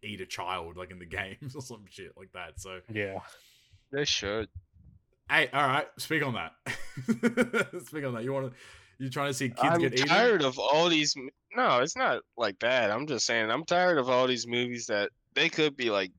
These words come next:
Speaker 3: god tier, but then they
Speaker 1: Right.
Speaker 3: just, like, I mean, I mean, it doesn't, it doesn't have to be like, "Oh,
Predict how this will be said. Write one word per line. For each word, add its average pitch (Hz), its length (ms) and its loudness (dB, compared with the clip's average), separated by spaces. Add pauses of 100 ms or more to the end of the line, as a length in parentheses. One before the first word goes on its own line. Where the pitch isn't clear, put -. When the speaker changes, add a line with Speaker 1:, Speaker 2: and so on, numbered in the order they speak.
(340)
Speaker 3:
god 107 480 2
tier, 101 300 -6
but 101 220 -6
then 101 360 -4
they 131 60 2
Speaker 1:
Right. 120 220 4
Speaker 3:
just, 107 180 -6
like, 101 260 -2 (140)
I 160 160 0
mean, 147 160 -2 (280)
I 180 40 -2
mean, 190 180 4
it 202 80 0
doesn't, 247 340 2 (140)
it 190 60 -4
doesn't 247 240 2
have 110 200 2
to 113 80 -8
be 110 180 2
like, 104 260 2 (260)
"Oh, 120 520 0